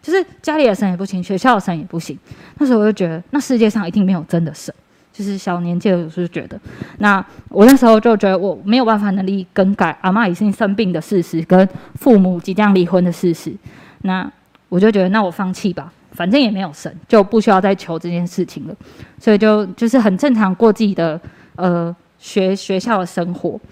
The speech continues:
那当然随着课业压力越来越大，因为父母让我读的是私立学校，所以课业压力其实非常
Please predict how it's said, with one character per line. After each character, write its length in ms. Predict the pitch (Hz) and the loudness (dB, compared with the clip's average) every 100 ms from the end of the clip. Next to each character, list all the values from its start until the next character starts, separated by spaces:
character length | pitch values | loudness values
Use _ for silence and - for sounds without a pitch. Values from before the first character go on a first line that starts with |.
| - _ | -20 _
那 220 | 202 190 | 4 4
当 160 | 185 214 | 4 4
然 140 | 196 | 6
随 180 | 190 214 | 6 6
着 240 | 202 214 214 - | 8 6 6 2
课 160 | - 247 | 4 6
业 200 | 226 220 | 6 6
压 140 | 208 | 4
力 120 | 196 | 2
越 80 | 196 | 0
来 80 | 175 | -2
越 160 | 175 | -4
大， 240 | 165 175 - - - - - | -4 -4 -4 -12 -18 -18 2
因 160 | 277 277 | 6 6
为 100 | 254 262 - | 6 -2 2
父 160 | 339 | 4
母 180 | 220 190 | 4 4
让 160 | 240 214 | 2 2
我 60 | |
读 160 | 190 180 | 2 0
的 40 | |
是 140 | 180 214 | 2 0
私 220 | - 185 | 0 0
立 120 | 196 | 0
学 160 | 180 160 | -2 -2
校， 160 | 180 | -2
所 160 | 170 208 | 2 2
以 160 | 190 - _ - | 2 -4 _ -4
课 160 | 247 | 2
业 100 | 226 | 4
压 120 | 196 190 | 6 2
力 100 | 185 | 0
其 200 | 185 165 | -2 -4
实 40 | |
非 140 | 165 | -2
常 160 | 170 | -2